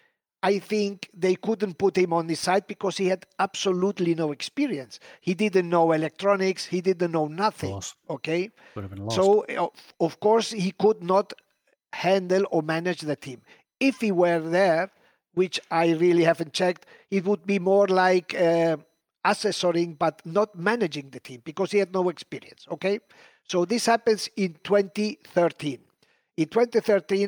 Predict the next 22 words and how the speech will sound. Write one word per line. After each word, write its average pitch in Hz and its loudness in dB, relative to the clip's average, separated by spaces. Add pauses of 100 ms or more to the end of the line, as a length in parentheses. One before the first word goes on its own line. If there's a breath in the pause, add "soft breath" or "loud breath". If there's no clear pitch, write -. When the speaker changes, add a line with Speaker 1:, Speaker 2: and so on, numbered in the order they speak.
Speaker 1:
as 180 0 (120)
we 160 4
know, 180 2 (380 soft breath)
he 208 0
surprised 180 0 (120)
everyone 185 2 (100)
by 170 2 (140)
beating, 190 -4 (420)
not 214 2
only 214 2
by 165 0 (340)
winning 165 -2
the 147 -6 (100)
championship, 156 -4 (380 soft breath)
but 170 0 (340)
beating 233 0 (160)
all 220 6
the 190 0 (120)
youth 208 0 (180)
records 185 0
that 170 -2
were 170 2